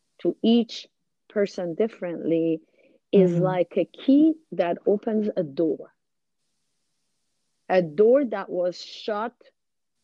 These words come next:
Speaker 1: and sealed, never been opened,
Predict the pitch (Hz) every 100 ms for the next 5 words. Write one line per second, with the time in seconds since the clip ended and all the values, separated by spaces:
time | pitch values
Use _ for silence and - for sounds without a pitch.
0 | _ _ _ _ _ _ _ _ _ _
1 | 185 165 - - 208 214 220 226 247 226
2 | _ _ 180 190 220 226 233 226 - 196
3 | 196 175 165 165 170